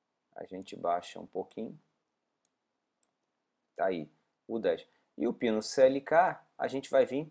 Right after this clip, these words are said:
pro on-, pro onze. É isso mesmo. E a gente vai botar a cor aqui de laranja.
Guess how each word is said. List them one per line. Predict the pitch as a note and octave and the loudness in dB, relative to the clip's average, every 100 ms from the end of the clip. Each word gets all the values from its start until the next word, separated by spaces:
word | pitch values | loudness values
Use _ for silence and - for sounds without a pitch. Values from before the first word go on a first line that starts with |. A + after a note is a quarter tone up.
| - | -6
pro | E3 G#3 | -2 0
on-, | D#3 - | -2 -4
pro | - F#3+ | -4 -2
onze. | D#3 D#3 D3 - - _ _ _ - | -2 -4 -6 -10 -18 _ _ _ -6
É | A2 | -4
isso | C3 C#3 | -4 -6
mesmo. | C#3+ C#3 - - _ _ _ _ _ _ | -2 -4 -6 -16 _ _ _ _ _ _
E | - | 6
a | A#2 | 6
gente | G#2+ A#2+ - | 6 0 0
vai | A2 | 0
botar | G#2+ G#2+ | 2 2
a | G#2 | -2
cor | - A2 | 2 2
aqui | G2+ D3 | 2 -2
de | C#3 | -4
laranja. | C3+ C#3 C#3+ C#3 C3+ F2+ | 0 2 0 -4 -6 -10